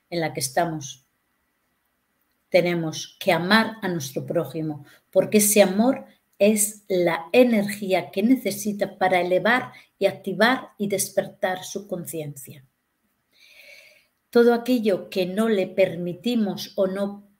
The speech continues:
aceptamos o juzgamos de nuestro hermano, en realidad es lo que nos estamos haciendo a nosotros, porque ese pensamiento y ese sentimiento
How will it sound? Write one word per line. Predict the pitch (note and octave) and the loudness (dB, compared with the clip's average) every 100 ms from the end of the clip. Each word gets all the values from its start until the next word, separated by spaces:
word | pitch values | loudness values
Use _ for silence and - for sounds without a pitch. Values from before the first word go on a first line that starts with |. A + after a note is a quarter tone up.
| _ | _
aceptamos | - F3 - F3 - A#3 A#3 F#3+ E3 - - - | -4 -2 -2 -4 -2 2 2 2 -4 -10 -14 0
o | G#3+ | 2
juzgamos | F#3+ - F#3+ F#3 F#3 C4 B3 F3 D#3 D#3+ | 2 0 -4 -4 -2 -2 -2 -4 -8 -6
de | E3+ E3+ | -6 -4
nuestro | F3+ G3 G#3+ - D#3+ E3+ | -6 -2 -2 -4 -6 -6
hermano, | D#3+ E3+ G#3+ G3 A#3+ D#4 _ _ _ _ _ _ _ _ - - _ _ | -6 -2 0 0 -4 -8 _ _ _ _ _ _ _ _ -20 -20 _ _
en | G3 D#3 | -8 2
realidad | F#3+ F#3+ F#3 G3+ | 2 2 2 2
es | G3 | 2
lo | F3 | -2
que | F#3 | -4
nos | E3+ D#3 | -8 -8
estamos | E3+ - E3+ E3+ - | -8 -8 -8 -8 -8
haciendo | D#3+ - E3+ D#3 D#3 D#3 | -8 -6 -6 -4 -8 -8
a | F3 | -8
nosotros, | D#3+ C3 D3+ C3+ D3 - - - _ | -8 -6 -8 -8 -12 -14 -20 -20 _
porque | - - F3+ | -2 -2 0
ese | - F#3 | 0 0
pensamiento | E3+ D#3+ - D#3+ G3 C4 A#3+ - B3 - | -2 -4 -4 0 4 6 4 -2 -8 -6
y | F3+ | -4
ese | F3 - | -2 -2
sentimiento | E3+ E3+ D#3 E3 E3+ G#3+ G#3+ G#3 G3+ | -2 -4 -4 -6 0 0 0 -2 -4